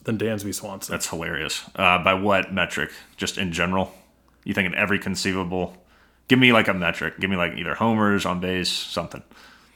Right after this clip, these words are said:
Speaker 1: Um, batting average
Speaker 2: Okay.
Speaker 1: and home runs.
Speaker 2: Would be higher than Dansby Swanson.
Speaker 1: Yes.
Speaker 2: Did you put money on that?
Speaker 1: I mean, like, five dollars.
Speaker 2: All right.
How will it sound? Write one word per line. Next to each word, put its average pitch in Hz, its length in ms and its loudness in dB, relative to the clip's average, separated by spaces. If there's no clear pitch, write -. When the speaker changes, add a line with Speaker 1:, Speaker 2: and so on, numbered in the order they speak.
Speaker 1:
Um, 123 880 4
batting 165 340 6
average 165 600 4
Speaker 2:
Okay. 87 340 2
Speaker 1:
and 131 100 2
home 120 220 4
runs. 98 360 -4
Speaker 2:
Would 90 100 -6
be 92 100 2
higher 90 240 8
than 85 100 0
Dansby 85 300 -2
Swanson. 80 480 -6
Speaker 1:
Yes. - 480 -8
Speaker 2:
Did 92 100 -10
you 85 40 -8
put 90 200 -2
money 85 160 2
on 90 140 2
that? 95 280 0
Speaker 1:
I - 100 -6
mean, 113 120 0
like, 95 160 -8
five 117 280 0
dollars. 113 380 2
Speaker 2:
All 98 80 6
right. 95 180 2